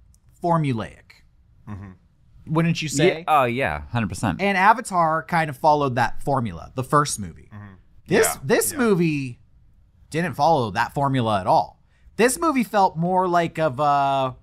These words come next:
Speaker 1: a Empire Strikes Back type of story where you're
Speaker 2: Sure.
Speaker 1: like, "I'm in the middle of this shit and I don't even fucking know where we're going."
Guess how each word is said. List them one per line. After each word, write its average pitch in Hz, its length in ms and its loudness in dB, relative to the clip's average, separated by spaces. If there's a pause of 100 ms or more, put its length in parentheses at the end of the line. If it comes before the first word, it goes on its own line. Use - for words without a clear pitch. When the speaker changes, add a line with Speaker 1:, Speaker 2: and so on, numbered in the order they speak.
(580)
Speaker 1:
a 131 460 2
Empire 208 600 0
Strikes 180 520 2
Back 151 440 2
type 175 320 -2
of 269 140 -6
story 294 400 -2
where 208 160 0
you're 185 100 2
Speaker 2:
Sure. 185 120 2
Speaker 1:
like, 180 120 -4 (480)
"I'm 233 220 2
in 302 80 -2
the 285 80 -2
middle 170 400 2
of 175 140 -2
this 226 160 0
shit 254 480 0
and 156 120 -4
I 196 140 4
don't 220 80 0
even 170 180 -4
fucking 139 380 -6
know 139 200 2
where 127 280 2
we're 123 120 -2
going." 101 380 -4